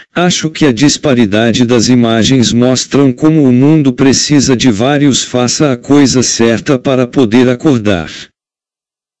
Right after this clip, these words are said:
Milhares vão às ruas após assassinato filmado de George Floyd. Derek Chauvin asfixiando covardemente George Floyd. Cena da vida real.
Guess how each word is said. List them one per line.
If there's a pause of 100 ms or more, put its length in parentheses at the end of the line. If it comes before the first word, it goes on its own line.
Milhares
vão
às
ruas
após
assassinato
filmado
de
George
Floyd. (1500)
Derek
Chauvin
asfixiando
covardemente
George
Floyd. (960)
Cena
da
vida
real.